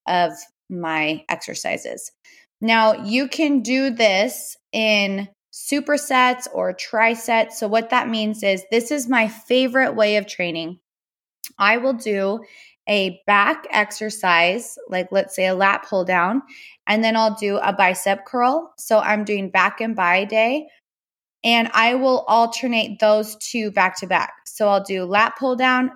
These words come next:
bicep curl, lat pull down, bicep curl. And I'll do that for, like, four rounds. Um, that would be a tri-, or a superset. Now, if I'm doing a tricep, I might add an ab in between there. So I might do lat pull down,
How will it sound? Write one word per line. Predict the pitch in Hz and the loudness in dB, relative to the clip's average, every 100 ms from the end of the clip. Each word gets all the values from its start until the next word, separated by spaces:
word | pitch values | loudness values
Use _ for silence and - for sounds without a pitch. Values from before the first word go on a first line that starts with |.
| - | 0
bicep | 214 202 202 - | 2 2 -2 -6
curl, | - - - - - | -6 -6 -6 -10 -2
lat | 208 220 - | 2 2 0
pull | 233 | -2
down, | 214 214 208 214 - | 2 2 2 -2 0
bicep | 202 196 - | 0 2 -4
curl. | - 190 | -4 -4
And | - 202 | -2 -4
I'll | 202 | -4
do | 208 | 0
that | 202 - - | 0 0 0
for, | 196 | -2
like, | 185 180 | 2 0
four | - - 190 | -2 -2 0
rounds. | 175 170 180 285 - _ _ - - _ _ _ | 2 2 2 -2 -6 _ _ -20 -20 _ _ _
Um, | 220 220 202 180 | 0 2 0 0
that | 214 226 | 2 4
would | 240 233 | 2 -2
be | 240 | 0
a | 220 220 | 0 -2
tri-, | - - 254 220 - | -10 -6 0 0 2
or | 220 | 2
a | 208 | 2
superset. | 202 233 220 190 180 - 87 - _ _ _ _ | 0 -6 -6 -6 -8 -6 -8 -8 _ _ _ _
Now, | - 226 | -2 0
if | 233 | 0
I'm | 233 | 0
doing | 233 220 | 0 0
a | |
tricep, | 214 - 277 330 349 - 208 208 269 - _ _ - | -2 -2 2 2 0 0 2 4 0 -10 _ _ -2
I | 233 | 0
might | 240 240 - | 2 2 2
add | 220 | 2
an | 220 214 | 2 0
ab | 220 214 175 175 - _ | 2 4 2 0 -12 _
in | - 190 | -10 -10
between | 180 - 170 | -10 -12 -10
there. | 156 80 | -10 -10
So | - 214 | -4 -2
I | |
might | 214 214 208 | 0 -2 -2
do | 214 202 196 202 _ _ _ | -2 -2 -2 -4 _ _ _
lat | 214 233 262 | -2 2 2
pull | - 277 | 0 -2
down, | 262 262 262 262 | 2 2 2 0